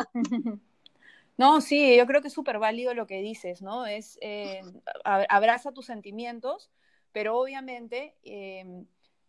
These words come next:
yo lo que voy a, eh, intentar empujar siempre a las personas es, sí, ya, puedes tener un momento terrible, pero, bueno, pues, piensa que esa piedra,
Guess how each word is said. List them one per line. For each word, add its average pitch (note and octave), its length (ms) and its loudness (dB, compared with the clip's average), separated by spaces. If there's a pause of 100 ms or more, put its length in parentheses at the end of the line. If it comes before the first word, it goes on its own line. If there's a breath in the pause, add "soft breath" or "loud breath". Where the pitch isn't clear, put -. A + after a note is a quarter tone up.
yo A#3 160 6
lo B3+ 160 4
que A#3+ 80 0
voy A3+ 220 6
a, B3+ 320 4
eh, - 120 -6
intentar A3 440 -6
empujar A#3 420 -8
siempre A#3+ 320 -12
a B3+ 40 -8
las B3+ 120 -8
personas A#3 500 -14
es, A#3 140 -10
sí, A3 320 -12
ya, G#3 300 0
puedes B3 200 -8
tener A3 320 -10
un A#3+ 100 -10
momento A#3 600 -8
terrible, A3+ 680 -6 (600)
pero, G3+ 640 -4 (240)
bueno, D4+ 300 -4
pues, F#3+ 320 -12
piensa C#4 380 -10
que C4+ 100 -10
esa C4+ 180 -8
piedra, C4+ 580 -2